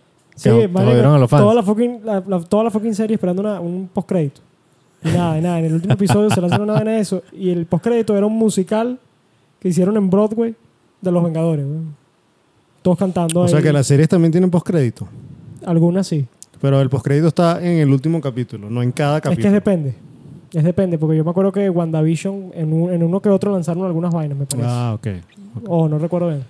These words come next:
Speaker 1: me parece.
Speaker 3: Sí, y resu-, el que, ahorita que mencionas a lo de Harry Styles,
Speaker 2: Sí.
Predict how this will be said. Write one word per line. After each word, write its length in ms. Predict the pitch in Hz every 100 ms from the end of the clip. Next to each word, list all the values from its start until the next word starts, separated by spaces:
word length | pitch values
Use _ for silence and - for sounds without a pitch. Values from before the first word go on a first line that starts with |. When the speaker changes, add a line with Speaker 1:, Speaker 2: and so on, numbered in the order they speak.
| -
Speaker 1:
me 120 | 156
parece. 300 | 143 143 - -
Speaker 3:
Sí, 360 | - 156 160 160
y 80 | 175
resu-, 280 | 151 147 170
el 100 | 170
que, 80 | 139
ahorita 300 | 151 139 139
que 140 | 175 180
mencionas 400 | 151 131 151 185
a 80 | 170
lo 100 | 143
de 60 | 123
Harry 180 | 127
Styles, 340 | 120 196 131 107
Speaker 2:
Sí. 240 | - 110